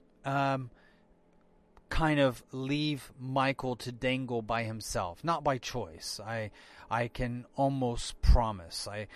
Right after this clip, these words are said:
I can't say with a hundred percent certainty. Like I said, I'm not a professional investigator, but having lived in China and worked in China long enough,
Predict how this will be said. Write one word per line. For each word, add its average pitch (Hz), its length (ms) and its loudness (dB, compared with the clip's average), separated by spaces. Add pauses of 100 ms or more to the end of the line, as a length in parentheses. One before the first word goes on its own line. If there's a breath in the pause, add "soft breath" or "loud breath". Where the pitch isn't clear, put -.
(200 loud breath)
I 120 80 -2
can't 131 240 -2
say 139 180 0
with 131 140 0
a 117 80 -2
hundred 170 260 0
percent 151 360 -2
certainty. 139 520 -2
Like 131 200 -2
I 131 60 -2
said, 123 340 -4
I'm 135 180 0
not 135 160 0
a 117 120 -4 (260 loud breath)
professional 135 680 0
investigator, 127 640 0
but 123 200 -2 (340 loud breath)
having 147 360 0
lived 147 340 2
in 147 100 0
China 139 300 0
and 123 140 0
worked 147 260 2
in 135 100 -2
China 123 360 -2
long 127 340 2
enough, 117 420 -2